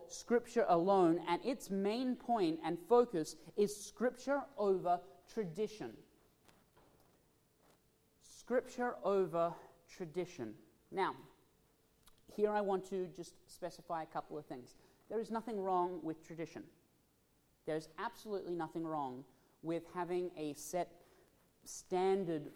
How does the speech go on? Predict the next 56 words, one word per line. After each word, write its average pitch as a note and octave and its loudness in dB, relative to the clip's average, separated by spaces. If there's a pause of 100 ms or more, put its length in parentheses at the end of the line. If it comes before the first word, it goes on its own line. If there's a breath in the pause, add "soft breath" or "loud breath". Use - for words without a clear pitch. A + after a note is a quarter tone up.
for D#3+ 2
your D#3+ -2
worship D#3 -4
services. C#3 -8 (340 soft breath)
If D#3+ -6
you've D#3+ -6
been E3+ -4
coming E3 -4
here D#3+ -4
for D#3+ -12
the D#3+ -6
last D#3 -4
year D#3+ -4
and D#3 -2
a D3 -4
half, D3+ -2
you D#3+ -4
will D3 -2
know D3 -2
that C#3+ -6 (320 loud breath)
only F3 6
once F3+ 2
in F3+ -4
that D#3+ -4
year D#3+ 0
and D3+ -2
a C3+ -4
half D3 -2
has D3+ -6
our D3 0
bulletin D3+ -2
changed D#3 -2
in C#3 -2
format C3+ -4 (280)
for C#3+ -10
the C#3 -8
last C3 -2
year C3+ -10
and C3 -12
a F3 -12
half. A3 -10 (680 soft breath)
That's F3 -2
a F#3 -14
tradition G3+ -8
that E3+ -4
we F3 -6
do, E3+ -4
so - -8
everyone F3+ -4
knows D#3+ -6 (320)
what D#3+ -8
to E3+ -8
expect, - -8
so C#3+ -8
everyone D#3+ -4
is D3+ -10